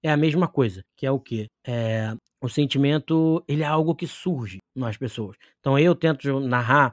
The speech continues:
um R P G imersivo, em que o cara tá olhando com os olhos do personagem, então ele virou, olhou pela janela, viu que tá chovendo, ele vai lidar com aquilo.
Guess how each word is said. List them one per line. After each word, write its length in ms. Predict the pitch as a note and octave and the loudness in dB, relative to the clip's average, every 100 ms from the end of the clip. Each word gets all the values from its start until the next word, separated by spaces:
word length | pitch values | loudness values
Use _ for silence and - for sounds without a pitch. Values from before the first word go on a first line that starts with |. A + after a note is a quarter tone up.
| _ C3+ | _ 0
um 80 | |
R 80 | C3 | 0
P 120 | B2+ | 2
G 120 | B2 C#3+ | 0 2
imersivo, 520 | D#3 - C#3 A2+ G2 | 2 0 0 0 -2
em 60 | |
que 140 | F#2+ A2+ | -4 -6
o 60 | G#2+ | 0
cara 200 | B2 B2 | -2 0
tá 160 | D3 | 0
olhando 300 | C#3+ C3+ D3 | 2 0 -2
com 140 | D3 C3 | -4 -4
os 100 | A#2+ | -2
olhos 260 | A#2 A2 | -2 -2
do 120 | A2 | -8
personagem, 520 | G#2+ A2 A2 A2 B2 C3+ _ | -10 -6 -4 -2 -2 -6 _
então 120 | B2 | -4
ele 140 | B2 | -2
virou, 420 | A2+ B2 B2 D3 C3+ | 0 2 4 4 2
olhou 220 | - B2 A#2+ | -2 0 0
pela 220 | B2 B2 | 0 2
janela, 400 | C#3+ E3 F#3 D3+ | 2 2 4 2
viu 160 | C3+ | 2
que 100 | C#3+ | -2
tá 80 | D3 | -4
chovendo, 420 | C3+ C#3 D3 D#3+ | -4 -2 0 0
ele 140 | D3+ C#3 | 0 0
vai 160 | C#3 | 0
lidar 240 | C#3+ C#3+ C#3 | 2 0 0
com 80 | D#3+ | -2
aquilo. 320 | - A#2 | -4 -6